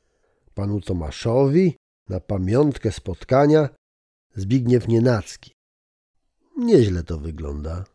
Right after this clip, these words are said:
Mamy wszystkiego dwieście pięćdziesiąt kilogramów makulatury, to razem będzie dwanaście pięćdziesiąt.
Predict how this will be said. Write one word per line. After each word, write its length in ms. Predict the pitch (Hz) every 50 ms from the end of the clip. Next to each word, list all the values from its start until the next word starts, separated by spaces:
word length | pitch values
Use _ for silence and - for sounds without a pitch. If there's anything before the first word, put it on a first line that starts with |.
| _ _ _ _ _ _ _ _ _ _ _ -
Mamy 200 | 156 175 190 180
wszystkiego 640 | - - 147 127 - - 170 165 147 143 147 139 123
dwieście 440 | 107 92 104 117 113 - - 110 95
pięćdziesiąt 560 | - 101 98 92 95 87 - 90 80 78 -
kilogramów 640 | - 135 127 127 127 143 165 151 120 110 101 - -
makulatury, 880 | 101 92 - - 131 127 131 123 - - 180 175 175 175 180 180 170 - _ _ _ _ _ _ _ _ _
to 120 | - 190
razem 320 | 175 160 131 117 113 104 101
będzie 460 | 135 135 135 123 127 135 131 127 123 _ _ _ _ _ -
dwanaście 680 | 147 135 139 117 104 101 98 90 - - - - 95
pięćdziesiąt. 920 | 95 - - 87 80 71 64 64 64 64 - - 67 67 64 - _ _